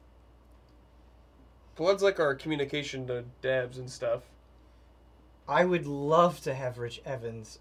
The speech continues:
Speaker 2: on the
Speaker 1: Yeah, that'd be
Speaker 2: podcast.
Speaker 1: awesome.
Speaker 2: Oh my God, I would die.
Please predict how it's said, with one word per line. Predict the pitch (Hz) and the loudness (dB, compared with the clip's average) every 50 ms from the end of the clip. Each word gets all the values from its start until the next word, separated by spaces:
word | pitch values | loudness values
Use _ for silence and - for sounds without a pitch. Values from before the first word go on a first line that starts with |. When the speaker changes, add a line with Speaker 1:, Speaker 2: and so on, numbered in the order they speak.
| - | -14
Speaker 2:
on | - 135 123 120 120 | -10 -10 -8 -4 0
the | 151 | 2
Speaker 1:
Yeah, | 151 131 | 4 4
that'd | 131 147 156 139 127 | 4 4 2 0 0
be | |
Speaker 2:
podcast. | 123 131 | 2 2
Speaker 1:
awesome. | 143 147 135 - - 120 | 2 2 0 -4 -6 -2
Speaker 2:
Oh | 151 156 170 | 0 0 2
my | 175 170 156 | 2 0 0
God, | 151 143 151 151 156 147 135 | 0 2 4 4 4 4 4
I | 127 | 2
would | 127 131 135 131 127 - - - | 0 -2 -4 -6 -10 -14 -18 -6
die. | - 151 156 147 131 127 110 107 110 | -2 0 0 0 0 -2 -4 -8 -12